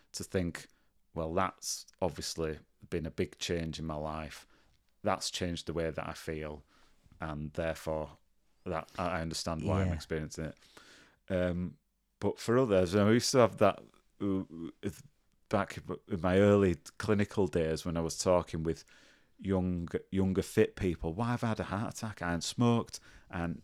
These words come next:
Speaker 1: I, I, I've eaten well, I exercise." And my explanation is, "It's just one of them things."
Speaker 2: Yeah.
Speaker 1: Sometimes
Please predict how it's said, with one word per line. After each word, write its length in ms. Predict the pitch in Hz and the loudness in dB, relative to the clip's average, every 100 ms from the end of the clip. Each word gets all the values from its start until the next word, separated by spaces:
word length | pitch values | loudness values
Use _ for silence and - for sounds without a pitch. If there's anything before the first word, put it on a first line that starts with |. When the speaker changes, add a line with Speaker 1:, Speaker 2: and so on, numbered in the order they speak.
| - | -4
Speaker 1:
I, 80 | 90 85 | -4 -2
I, 240 | - 87 85 82 _ | -4 -4 -4 -6 _
I've 160 | 87 80 | -4 0
eaten 340 | 107 87 110 | 2 2 2
well, 300 | 113 107 107 | 4 4 4
I 80 | 85 | 4
exercise." 760 | 95 113 - 143 123 117 117 - - - - _ - | 2 0 -2 -2 0 0 -2 -4 -16 -20 -20 _ -6
And 400 | 101 98 98 80 - _ | -2 0 0 -2 -10 _
my 280 | 101 101 98 | -4 0 0
explanation 760 | 107 - 104 107 113 - 92 92 | 0 0 2 4 4 2 0 0
is, 260 | 92 - - - _ _ _ - | -2 -4 -12 -20 _ _ _ -2
"It's 260 | - - - | 0 0 -2
just 280 | 104 - | -2 -2
one 160 | 101 98 | 0 2
of 80 | 95 | 2
them 160 | 87 | 0
things." 240 | 78 87 85 | -2 -2 2
Speaker 2:
Yeah. 420 | 98 101 98 82 | 4 4 4 2
Speaker 1:
Sometimes 1080 | - - 139 131 - 123 101 85 104 120 | 0 2 2 2 2 2 2 2 -2 -4